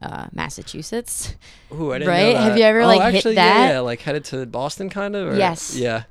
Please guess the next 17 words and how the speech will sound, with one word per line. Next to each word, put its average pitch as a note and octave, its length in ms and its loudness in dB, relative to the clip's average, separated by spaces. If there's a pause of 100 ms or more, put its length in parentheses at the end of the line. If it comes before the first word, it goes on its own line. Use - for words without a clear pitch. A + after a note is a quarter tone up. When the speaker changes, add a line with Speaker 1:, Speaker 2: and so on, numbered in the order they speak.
Speaker 1:
Yeah. E3 300 0 (500)
That's E3 260 -4
always, E3 240 -4
like, D#3+ 280 -6 (1000)
uh, D3+ 440 -6
not D#3 320 -12
fun. D#3 440 -14
Not E3 140 -10
Speaker 2:
Yeah. A2 200 -4
Speaker 1:
fun A2 100 -10
traffic. - 340 -20 (260)
Speaker 2:
If A#2+ 140 -4
you're C#3+ 100 4
ever C#3+ 120 4
playing C#3 220 2
in B2+ 80 4
Manhattan, A#2+ 580 0